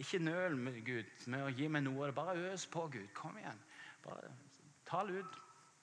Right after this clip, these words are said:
Tal ut. Herre, gi oss alt det vi trenger for å få lov til å forvandle folk vi kommer til å møte i de neste dagene.»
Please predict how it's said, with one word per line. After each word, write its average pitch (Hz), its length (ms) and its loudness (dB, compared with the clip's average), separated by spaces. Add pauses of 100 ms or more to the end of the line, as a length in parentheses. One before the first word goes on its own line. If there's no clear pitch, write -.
(500)
Tal 151 320 -6
ut. 139 240 -10 (1900)
Herre, 135 160 -2
gi 147 240 0
oss - 160 -4
alt 165 180 2
det 151 120 -2
vi 143 100 0
trenger 147 400 -2
for 135 160 -4
å 123 80 -6
få 135 80 -2
lov 139 160 0
til - 80 -6
å 127 80 -6
forvandle 131 420 0
folk - 460 -8 (300)
vi 123 100 -6
kommer 127 240 -2
til 131 80 0
å 123 80 -2
møte 117 400 0 (480)
i 127 100 -4
de 123 140 0
neste 117 320 -2
dagene.» 113 480 -10